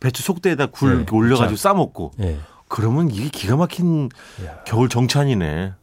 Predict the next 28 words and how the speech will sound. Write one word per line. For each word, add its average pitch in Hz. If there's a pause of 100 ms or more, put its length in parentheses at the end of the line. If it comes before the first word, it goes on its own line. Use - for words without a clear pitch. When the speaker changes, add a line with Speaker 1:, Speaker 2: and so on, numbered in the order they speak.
(200)
Speaker 1:
예? 123 (480)
Speaker 2:
그 131
굴이야 139
Speaker 1:
너무 113
Speaker 2:
뭐 147
Speaker 1:
먹고 143
싶다. -
Speaker 2:
서해안부터 120 (140)
Speaker 1:
예. 92
Speaker 2:
그 85 (180)
남해안, 107
동해안 107
Speaker 1:
아, 110
Speaker 2:
올라가는 107 (100)
Speaker 1:
물론이죠. 110
Speaker 2:
그쪽까지 110
다 104
굴이 101
Speaker 1:
예. -
Speaker 2:
나오고, 92 (160)
굴은 110
정말 104 (720)
그, 85 (600)
정말 214
귀하고 175
생명력도 240
되게 123
강하고, 113